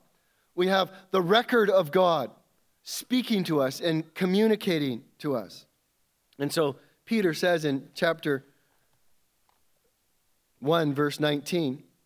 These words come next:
we have the prophetic word of God confirmed. You would do well to pay attention to it.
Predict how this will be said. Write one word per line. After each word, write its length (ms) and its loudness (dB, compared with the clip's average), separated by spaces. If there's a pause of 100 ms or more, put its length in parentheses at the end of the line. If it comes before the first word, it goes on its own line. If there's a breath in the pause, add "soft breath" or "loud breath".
(420)
we 140 -2
have 160 0
the 100 -6
prophetic 580 -2
word 240 0
of 140 -4
God 400 -2 (120)
confirmed. 720 -4 (400)
You 280 -2
would 320 -2
do 200 0
well 640 0 (400)
to 120 -6
pay 280 -6
attention 600 -8 (280)
to 200 -12
it. 140 -20